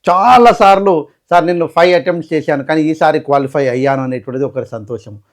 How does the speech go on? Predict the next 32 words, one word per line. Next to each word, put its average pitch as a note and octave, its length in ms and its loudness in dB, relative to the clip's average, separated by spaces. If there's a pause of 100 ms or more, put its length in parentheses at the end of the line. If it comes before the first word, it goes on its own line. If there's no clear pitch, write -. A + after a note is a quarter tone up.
(340)
చాలామంది, G#3+ 600 0
"సార్, F#3 200 0
నేను F#3 220 -6
without G3 280 2
ప్రిపరేషన్ E3 600 -4
తోటి D#3+ 180 -2 (160)
ఈసారి D3 240 -2
మంచి E3+ 300 -6
మార్కులు F3 340 -2
వచ్చినాయి D3 300 -6
సార్" C#3 140 -4
అని C3+ 120 -4
కొంతమంది, A#2 540 -10 (360)
కొంతమంది, F3+ 420 -2
"సార్, F3+ 260 2
నేను F3+ 220 -2
సెంచరీ E3+ 480 -4
దాటించాను D#3 440 0
సార్" D3 160 -4
అని D3 80 -8 (100)
కొంతమంది, B2 420 -10 (340)
నూట D#3 160 -2
ఇరవై D3 360 2
ఆరు, C3+ 240 0 (100)
నూట C#3+ 140 -6
ముప్పై, D3 480 -6 (400)
నూట D3+ 220 -2
పదహైదు, C#3+ 540 0
నూట C#3+ 160 -4
పద్దెనిమిది, C#3 640 -2 (140)
నూట C#3 160 -4
పది, D3 420 -2